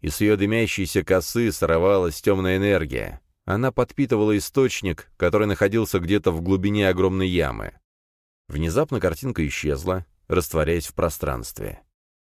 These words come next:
Гнетущая тишина была лучшим доказательством того, что все были под впечатлением. «Через полчаса после начала вторжения волна монстров достигнет столицы», —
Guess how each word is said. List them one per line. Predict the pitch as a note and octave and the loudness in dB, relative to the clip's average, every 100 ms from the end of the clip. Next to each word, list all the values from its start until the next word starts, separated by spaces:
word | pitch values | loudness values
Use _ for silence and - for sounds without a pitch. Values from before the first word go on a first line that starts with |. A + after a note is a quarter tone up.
| _ | _
Гнетущая | D2+ D#2+ F#2 C#3 B2+ - A#2+ | -6 -2 -2 0 0 0 -2
тишина | - - A#2 A#2 G#2 | -2 -2 0 0 2
была | G2+ G2+ F#2 D2 - | 4 4 2 -2 -6
лучшим | F#2 C3 - F#2+ F2 | 0 0 0 -2 0
доказательством | D#2+ F2+ E2+ A2+ G2+ E2+ - F#2 E2 | 2 2 4 2 0 -4 -2 -2 0
того, | E2+ E2+ G#2+ | 2 4 2
что | - - E2+ | 0 -2 -4
все | - G2+ | 0 0
были | E2 E2+ D#2 | 2 0 0
под | E2 - | -2 -6
впечатлением. | - D2+ - D2 C#2+ B1 A1+ G1+ - - _ _ _ _ _ _ _ | -8 -8 -8 -6 -6 -6 -8 -12 -14 -20 _ _ _ _ _ _ _
«Через | C2+ D#2 F2+ | -6 -4 -4
полчаса | - A2 G#2+ - - A#2+ | 0 2 2 0 0 2
после | A2 G#2+ G#2+ | 2 -2 -2
начала | G2+ F#2 A2+ G2+ | -2 0 2 2
вторжения | - G2+ F#2+ G2+ A#2 G#2+ G2+ D2+ - _ - | 2 0 2 0 0 0 -2 -4 -8 _ -2
волна | E2+ G#2 A#2+ | 2 4 2
монстров | A#2+ B2+ A#2+ - G#2 | 2 2 0 0 0
достигнет | F2+ G#2 - A2 G2 E2+ | 2 0 0 -2 0 -2
столицы», — | - G2 F2 C#2+ - - - | 0 2 0 -4 -8 -12 -12